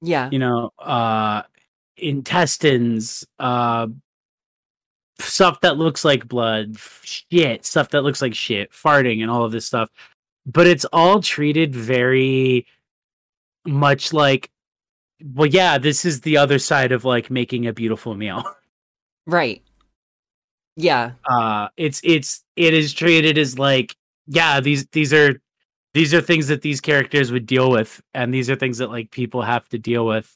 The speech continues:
Speaker 2: And so it's treated not with, like, dignity, but, like, with a respect for how undignified it is.
Speaker 1: <laughs> For how, for how shameful it makes you feel.
Speaker 2: Yeah.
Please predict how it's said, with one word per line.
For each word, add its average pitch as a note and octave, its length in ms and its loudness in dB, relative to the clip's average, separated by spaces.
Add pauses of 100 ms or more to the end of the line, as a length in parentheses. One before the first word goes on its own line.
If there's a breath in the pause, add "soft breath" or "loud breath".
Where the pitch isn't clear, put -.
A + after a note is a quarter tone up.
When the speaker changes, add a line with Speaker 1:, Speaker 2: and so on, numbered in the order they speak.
(120)
Speaker 2:
And B2 180 -8
so C3 120 -6
it's - 120 -8
treated G3+ 440 2 (340 loud breath)
not F#3+ 280 2
with, G#3 220 4
like, E3+ 300 4 (720)
dignity, G3 920 0 (280)
but, D3+ 380 2
like, D3 340 2
with D3+ 300 2
a D3+ 80 4
respect C#3+ 600 0 (220)
for D#3 260 0
how D3 360 2
undignified A#2+ 920 -4
it F#2 140 -14
is. - 400 -10 (140)
Speaker 1:
<laughs> E3 720 -6 (960 soft breath)
For E3 120 0
how, D3 200 -4
for E3+ 180 -2
how E3+ 180 -2
shameful D3+ 800 -6
it - 20 -8
makes B2 300 -10
you A2 100 -10
feel. A#2+ 680 -6 (480)
Speaker 2:
Yeah. B2+ 320 -2